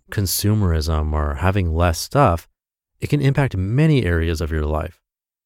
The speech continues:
A friend of mine once said the reason they couldn't find the time to do more of what they enjoyed at home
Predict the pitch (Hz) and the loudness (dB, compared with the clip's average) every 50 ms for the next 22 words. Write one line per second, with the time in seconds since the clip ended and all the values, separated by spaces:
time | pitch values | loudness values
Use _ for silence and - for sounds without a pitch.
0 | _ _ _ _ _ - 110 - - 139 147 139 123 113 110 107 107 104 104 110 | _ _ _ _ _ -8 -4 0 2 2 2 2 2 2 2 0 0 0 0 0
1 | 104 - - - 110 104 101 98 98 95 113 131 143 139 147 143 127 - - - | 0 -2 0 0 2 2 2 0 0 0 0 2 2 0 0 0 -2 -2 -2 -2
2 | 139 - 98 - - - 127 131 135 120 107 - - 127 131 131 131 117 - 101 | -2 -2 -2 -4 -2 -2 0 0 0 0 -2 -2 0 0 2 2 2 0 -2 -2
3 | 98 104 113 107 101 101 113 131 139 131 110 95 90 110 113 - - 110 98 95 | 0 0 2 2 2 2 2 4 4 4 4 2 2 0 0 0 0 0 0 0
4 | 92 85 - 117 127 131 120 101 85 85 80 117 147 165 151 131 117 113 | -2 0 0 2 4 4 4 2 2 0 2 2 2 4 4 2 0 -2